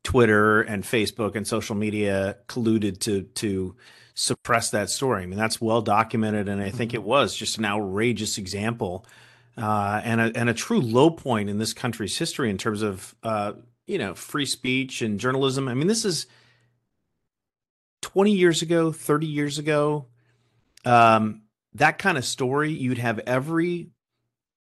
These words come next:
Speaker 1: you would have every news outlet in America taking and, and trying to figure that out,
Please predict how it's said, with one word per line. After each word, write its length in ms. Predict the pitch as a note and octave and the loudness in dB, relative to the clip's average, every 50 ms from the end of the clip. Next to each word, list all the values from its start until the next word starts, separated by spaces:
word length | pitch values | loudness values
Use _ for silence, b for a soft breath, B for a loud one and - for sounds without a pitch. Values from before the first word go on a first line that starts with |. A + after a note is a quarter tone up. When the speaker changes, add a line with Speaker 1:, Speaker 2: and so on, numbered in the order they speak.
| _ | _
Speaker 1:
you 180 | - B2 A2+ A#2+ | -8 -4 -2 -2
would 100 | B2 G#2+ | -2 0
have 220 | G#2 G#2+ G2+ G2+ - _ - | 0 -2 -2 -2 -6 _ -2
every 360 | A#2+ B2+ C3+ D3 D#3 D#3 D#3 | -2 -2 0 0 -2 -2 -2
news 280 | D3+ C3+ C3+ C3+ B2 B2+ | 0 0 -2 0 2 4
outlet 360 | B2+ C3 A2+ A2+ A#2+ A#2+ G#2+ | 4 4 2 2 0 -2 -2
in 120 | A2+ G#2+ | -2 -4
America 840 | G#2 G2 G2 G#2 A2 B2 C3 B2 A2 F#2+ - - F#2 E2+ D#2+ F2 - b b b b b b b b b b b _ _ _ _ _ _ _ - | -4 -4 -2 0 2 4 6 6 6 4 2 -2 -6 -6 -6 -8 -10 b b b b b b b b b b b _ _ _ _ _ _ _ -8
taking 600 | - C#3 C3+ A#2+ A#2 A2+ A#2+ A#2 A2 A2+ A2 - | -4 -4 -4 -4 -2 -2 -2 0 0 -2 -2 -4
and, 320 | A#2+ A2 A2 A2 G2+ - - | -4 -2 -2 -2 -2 -4 -4
and 120 | C3+ A2+ G#2 | -4 -4 -2
trying 260 | - C3 B2 A#2 A2 | 2 2 2 2 2
to 40 | A2 | -2
figure 400 | G#2+ - - - D3+ C3+ C#3+ C#3 | -4 -6 -6 -4 -2 0 0 0
that 240 | B2+ B2+ B2 A#2+ A#2 | 0 2 2 2 4
out, 440 | A#2 A2 G#2 F2 - - - - - | 4 4 2 0 -2 -8 -14 -18 -18